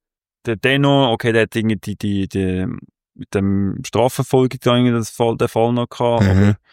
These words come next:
Speaker 1: mit dem haben sie nicht, aber der hat trotzdem ein paar Einsätze gehabt letztes Jahr, der, die Junior League ist, glaub ich, noch da, aber der ist auch auf dem Verkaufskandidat. Also,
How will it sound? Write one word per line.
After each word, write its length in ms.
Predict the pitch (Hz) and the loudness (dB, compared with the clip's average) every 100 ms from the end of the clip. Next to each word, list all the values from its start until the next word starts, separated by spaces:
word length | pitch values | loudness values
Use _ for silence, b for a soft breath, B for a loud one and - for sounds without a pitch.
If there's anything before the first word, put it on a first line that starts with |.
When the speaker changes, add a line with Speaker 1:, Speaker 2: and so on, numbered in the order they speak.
| b b _ | b b _
Speaker 1:
mit 100 | - | -4
dem 80 | 107 | -2
haben 100 | 123 | -2
sie 140 | - | -2
nicht, 120 | 127 - | -6 -4
aber 180 | 98 | -4
der 220 | 107 107 110 | -2 0 0
hat 80 | - | -2
trotzdem 320 | - 113 127 | -2 -2 -2
ein 20 | 98 | 0
paar 220 | 104 107 | 2 2
Einsätze 360 | 139 151 139 | 2 0 -2
gehabt 180 | - 131 | -2 0
letztes 240 | 131 - 135 | 0 0 0
Jahr, 180 | 123 113 | 0 0
der, 300 | 113 104 104 - b b b b _ - | 0 2 0 -4 b b b b _ -16
die 40 | - | -6
Junior 240 | 139 131 | 0 2
League 220 | 120 123 117 | 2 2 -2
ist, 100 | - | -2
glaub 160 | 117 | -2
ich, 60 | 107 | 0
noch 100 | 101 | 0
da, 80 | 113 131 131 | 4 4 2
aber 140 | 107 | 0
der 180 | 107 110 | 0 0
ist 100 | 113 | 2
auch 160 | 117 | 0
auf 60 | 123 | 0
dem 100 | 117 | -4
Verkaufskandidat. 800 | 107 - 117 131 - 135 135 127 | -6 -2 0 0 -2 0 2 0
Also, 140 | 123 | -2